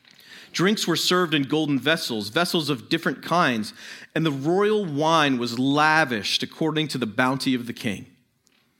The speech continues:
And drinking was according to this edict, "There is no compulsion." For the king had given orders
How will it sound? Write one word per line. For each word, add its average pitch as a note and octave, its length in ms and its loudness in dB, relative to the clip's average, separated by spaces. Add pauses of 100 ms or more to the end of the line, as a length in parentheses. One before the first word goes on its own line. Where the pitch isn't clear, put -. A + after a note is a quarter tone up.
(880)
And B2 180 0
drinking C#3+ 440 0
was A2+ 120 -4
according B2 520 -2
to A2+ 380 -2
this C3 420 -2
edict, G#2+ 480 -6 (600)
"There B2+ 260 0
is C3 160 -2
no C3 180 0
compulsion." A2 720 -6 (1040)
For A#2 100 -8
the A2 80 -4
king A#2+ 360 0
had G#2+ 160 -2
given A#2+ 200 -2
orders A#2 460 -4